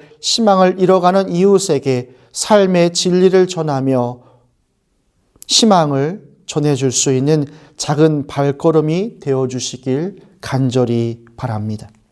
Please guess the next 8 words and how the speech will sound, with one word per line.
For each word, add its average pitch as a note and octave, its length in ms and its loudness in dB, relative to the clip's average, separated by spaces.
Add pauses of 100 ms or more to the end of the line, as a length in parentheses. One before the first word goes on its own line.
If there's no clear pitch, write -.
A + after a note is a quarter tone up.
(720)
그 F#3+ 180 8
작은 F#3+ 640 0
걸음걸음이 F3+ 800 2
모여 D#3 600 2
그리스도의 D3+ 760 0
크신 G#3 420 0
사랑에 F3+ 560 0 (380)
부합된 D#3+ 960 0